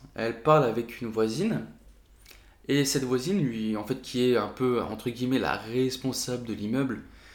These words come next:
elle lui dit que l'appartement du dessus, il y a eu un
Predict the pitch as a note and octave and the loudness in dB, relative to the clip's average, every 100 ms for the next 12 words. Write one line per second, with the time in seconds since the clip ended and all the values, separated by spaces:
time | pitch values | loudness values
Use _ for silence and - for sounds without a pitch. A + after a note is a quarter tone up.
0 | - - A2+ A#2 A#2 A#2 A#2 A#2 C#3 F3+ | -20 -8 0 0 0 -4 -8 -8 -8 -6
1 | B2 A2+ A2 A2 A#2+ - - C3 C#3+ C3 | -2 0 -2 -2 -2 -4 -2 -2 0 0
2 | G#2+ - - F3 A3 - - - - G2+ | -4 -8 -6 -4 -6 -12 -20 -20 -14 0
3 | A2 B2+ D#3 A#2+ | 4 6 4 2